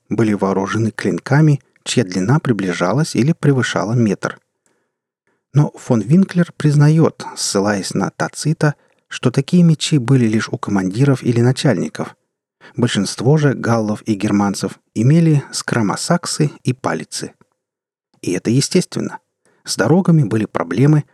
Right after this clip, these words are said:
а бродить по лесам с железным метровым причиндалом явно неудобно. А вожди в основном передвигались верхом на лошадях. Они могли спокойно возить с собой длинный клинок как символ власти. Отсюда следует вывод,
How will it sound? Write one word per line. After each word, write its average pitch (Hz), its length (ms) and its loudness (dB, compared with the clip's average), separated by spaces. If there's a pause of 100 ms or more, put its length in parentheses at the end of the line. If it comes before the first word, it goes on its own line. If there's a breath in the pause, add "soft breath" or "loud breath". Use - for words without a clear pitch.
(240)
а - 100 -6
бродить 139 380 0
по - 80 -4
лесам 175 460 0
с - 40 -8
железным 107 540 0
метровым 110 400 0
причиндалом 117 680 -2 (140)
явно 107 340 -2
неудобно. 92 640 -4 (1200)
А 113 120 -4
вожди 135 440 2
в - 80 -4
основном 127 400 0
передвигались 143 680 0
верхом 131 400 0
на 127 100 2
лошадях. 135 600 -2 (420)
Они 180 220 4
могли 151 260 2
спокойно 127 520 0
возить 90 300 -4
с - 60 -8
собой 95 260 -2
длинный 101 360 0
клинок 101 480 -2 (160)
как - 180 -6
символ 98 400 -2
власти. 117 480 -4 (1400)
Отсюда - 460 0
следует 156 440 0
вывод, 143 460 0